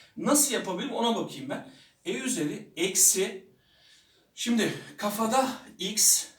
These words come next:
efendime söyleyeyim, var. Ee, buraya şimdilik bir ne koyayım? Artı, bu işareti sonra değiştirme opsiyonu elimde tutuyorum.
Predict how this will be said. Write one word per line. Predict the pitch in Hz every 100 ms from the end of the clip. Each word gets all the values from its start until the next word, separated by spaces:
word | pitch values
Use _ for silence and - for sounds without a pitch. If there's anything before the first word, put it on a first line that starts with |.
| _ _
efendime | 139 139 156 143 135
söyleyeyim, | 131 131 123 120 117
var. | - - - _ - - _ -
Ee, | 135 139 139 139 139 143 139 143 - _ _ _ _ _ _ _ _ _ _ _ _ _ _
buraya | 143 175 202 220 226 147 -
şimdilik | - 214 214 185 170 -
bir | 147 - - _ _ _ _ - _ _ _ _ _ _ _ _ _ -
ne | 190 -
koyayım? | 165 170 -
Artı, | 196 196 202 - -
bu | - 190 226
işareti | - 202 196
sonra | - 196 190
değiştirme | 180 180 190 196
opsiyonu | 175 175 - 180 180
elimde | 165 170 180
tutuyorum. | - - 131 147